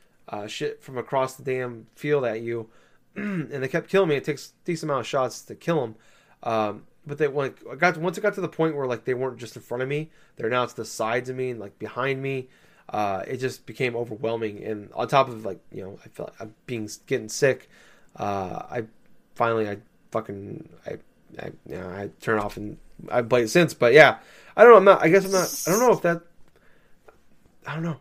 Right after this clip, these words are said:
I, I'm not, I don't know if I'm a big fan of that. Like, uh, I, I got Doom V F R I still wanna play. Um,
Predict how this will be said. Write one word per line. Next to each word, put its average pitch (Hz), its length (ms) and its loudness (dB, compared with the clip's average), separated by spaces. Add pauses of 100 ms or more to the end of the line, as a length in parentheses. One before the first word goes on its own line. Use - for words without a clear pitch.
(120)
I, 120 100 -10
I'm 123 200 -10
not, 147 260 -6
I 120 40 -10
don't 139 80 -8
know 151 40 -4
if 143 120 -12
I'm 131 100 -12
a - 20 -14
big 131 140 -10
fan 147 180 -4
of 127 60 -4
that. 92 180 -10
Like, 110 180 -14 (640)
uh, 87 240 -10
I, 120 200 -4
I 123 40 -4
got 151 200 -2
Doom 143 180 -4
V 139 160 -4
F 117 140 -4
R 127 180 2
I 104 40 -4
still 107 160 -8
wanna 101 80 -10
play. 101 280 -8 (440)
Um, 95 480 -10